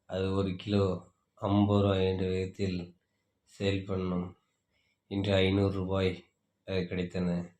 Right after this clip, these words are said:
இதனால் பெரிய நட்டம் ஒன்று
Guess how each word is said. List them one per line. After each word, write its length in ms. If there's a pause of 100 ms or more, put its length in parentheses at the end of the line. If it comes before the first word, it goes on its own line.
(600)
இதனால் 500 (1000)
பெரிய 400
நட்டம் 460
ஒன்று 300